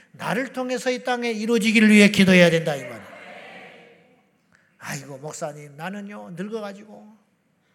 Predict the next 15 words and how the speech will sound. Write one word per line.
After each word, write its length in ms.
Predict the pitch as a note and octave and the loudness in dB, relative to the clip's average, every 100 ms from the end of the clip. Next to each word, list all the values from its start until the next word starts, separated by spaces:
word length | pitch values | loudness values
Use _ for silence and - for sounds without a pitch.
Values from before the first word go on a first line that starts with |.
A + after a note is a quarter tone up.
| _ _ _ _ | _ _ _ _
목사님 560 | E3+ D#3+ F#3+ F3 F3 | -10 -8 -10 -10 -12
나는요 440 | F3 G3+ G3+ G3 F3 | -10 -10 -12 -16 -14
능력이 440 | F3+ A#3 A#3+ G#3+ | -12 -6 -6 -6
안 140 | F#3+ | -10
돼서, 440 | G#3 G#3 - G#3+ A3 _ _ _ _ _ _ _ _ _ | -12 -16 -16 -20 -20 _ _ _ _ _ _ _ _ _
목사님 560 | E3 F3+ - F#3+ F#3+ F3+ | -8 -6 -4 -4 -4 -10
나는 320 | F#3+ G3 F3+ | -12 -14 -14
전 240 | - F#3 | -8 -6
세계는 420 | A3 G#3+ G#3 G3 F3 | -6 -6 -4 -6 -4
뭐고 380 | G3 F#3+ F#3+ | -4 -4 -8
나는 320 | E3+ G3 G3 E3 | -10 -10 -10 -12
저기 460 | G3 A3+ B3 G#3 | -12 -6 -6 -8
제주도도 520 | - F3 A3 G#3+ C#3+ | -12 -10 -10 -12 -14
못 140 | A#2+ B2+ | -14 -16
가요." 380 | D#3 E3 F#3 | -14 -14 -16